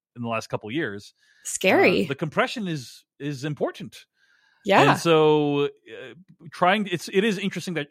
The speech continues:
Speaker 1: like, by trying to impress Carrie, because compression socks, let me just put this out there,
Speaker 2: They're not
Speaker 1: they're not
Speaker 2: sexy.
Speaker 1: attract-, they're not attractive, right? <laughs> When you see someone wearing compression socks, most people are not turned on.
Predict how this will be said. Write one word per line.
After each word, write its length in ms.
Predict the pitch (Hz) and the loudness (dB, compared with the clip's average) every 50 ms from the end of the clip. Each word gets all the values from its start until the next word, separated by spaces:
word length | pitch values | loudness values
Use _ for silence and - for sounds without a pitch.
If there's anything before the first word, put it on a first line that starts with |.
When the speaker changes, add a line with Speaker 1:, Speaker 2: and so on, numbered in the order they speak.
| 147 143 131 | -12 -12 -8
Speaker 1:
like, 240 | 151 143 139 131 - | -4 -4 -4 -2 -2
by 120 | 143 135 | -4 -4
trying 340 | 127 - - 151 151 156 151 | -4 -2 -2 0 0 0 -2
to 100 | - 196 | -4 -6
impress 340 | 165 135 120 - 139 127 - - | -8 -6 -4 -2 -2 -2 -4 -6
Carrie, 480 | - 131 120 120 123 127 135 135 - _ _ _ _ _ _ _ _ - | -6 -4 -2 -2 -2 -4 -6 -8 -12 _ _ _ _ _ _ _ _ -4
because 180 | 202 226 202 | -2 -2 0
compression 320 | - 277 196 311 294 277 247 | 0 2 2 2 2 2 2
socks, 300 | - 240 214 - - - | 2 2 2 2 0 -4
let 100 | 175 202 | -4 -2
me 60 | 214 208 | -2 -2
just 300 | 175 180 - - - - _ _ | -4 -6 -8 -10 -16 -20 _ _
put 140 | - 202 151 160 | -6 -6 -6 -6
this 120 | 160 160 | -6 -4
out 140 | 180 175 143 | -4 -2 -2
there, 200 | 156 135 123 - - - _ | -2 -4 -6 -6 -10 -18 _
Speaker 2:
They're 100 | - 202 | -8 0
not 120 | 214 233 220 | 2 4 4
Speaker 1:
they're 60 | 185 | 6
not 120 | 180 214 240 220 | 6 4 4 4
Speaker 2:
sexy. 80 | - - | 2 2
Speaker 1:
attract-, 280 | - 208 196 - - _ - | 2 2 2 0 -2 _ -4
they're 120 | 147 190 | -2 2
not 160 | 180 202 226 | 4 4 2
attractive, 440 | 208 - - 196 147 - - 101 101 _ _ _ _ _ _ - | 2 2 0 -2 -2 -4 -8 -20 -20 _ _ _ _ _ _ -8
right? 240 | 127 131 135 143 - - 147 - | -6 -4 -4 -4 -6 -8 -4 0
<laughs> 400 | - 262 214 - - _ - - | 2 2 2 0 -4 _ -18 -10
When 120 | - 170 185 | -4 -2 0
you 100 | 208 208 | 0 0
see 140 | - 262 247 | 0 0 0
someone 220 | - 240 233 226 214 | 0 2 0 2 0
wearing 140 | 220 214 - | 0 0 -2
compression 300 | 202 175 190 180 151 151 | 0 0 0 0 0 0
socks, 320 | - 165 143 139 - - _ _ - - | 0 0 0 0 -2 -8 _ _ -14 -6
most 360 | 147 156 185 220 262 233 - | 0 4 6 6 6 4 2
people 260 | - 220 214 208 196 | -2 -2 0 2 4
are 80 | 180 170 | 4 4
not 180 | 165 160 151 - | 2 0 0 -2
turned 200 | 151 131 107 98 | -4 -6 -6 -8
on. 80 | 92 | -12